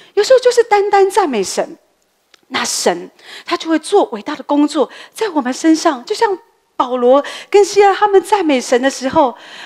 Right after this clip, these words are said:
哇，天使听得，上帝听得多棒！所以有人说那个地大震动是上帝帮忙打拍子，哦，所以那个锁链都断开。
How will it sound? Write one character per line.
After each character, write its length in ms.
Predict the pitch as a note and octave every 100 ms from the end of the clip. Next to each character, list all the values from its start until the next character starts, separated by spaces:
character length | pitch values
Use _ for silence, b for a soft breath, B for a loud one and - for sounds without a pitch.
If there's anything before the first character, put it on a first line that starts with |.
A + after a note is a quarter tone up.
| -
哇， 240 | F#4+ E4
天 320 | - - G4
使 160 | G4+ D4
听 240 | - E4+
得， 100 | E4+ D#4+ _ -
上 240 | - F#4+
帝 140 | F#4+ F#4
听 180 | F#4+
得 60 | F4
多 180 | - E4+
棒！ 300 | - F4 B3 B B B
所 180 | - A4
以 40 |
有 100 | D4
人 120 | C4
说 120 | E4+
那 100 | F#4+
个 60 | F4+
地 200 | - G4+
大 220 | F#4 D4+
震 240 | - G4+ D#4
动 160 | E4
是 220 | D#4 E4+
上 260 | C#4+ - F4
帝 80 | F#4
帮 160 | F#4
忙 180 | F#4 C#4+
打 180 | - G3
拍 260 | - E4 E4+
子， 240 | - B3 B B D4
哦， 120 | D#4
所 160 | C4+ F4
以 40 |
那 80 | E4
个 40 | D4+
锁 280 | - C4
链 120 | E4+ E4+
都 120 | F4
断 260 | A#4 D4+
开。 260 | C#4+ C#4+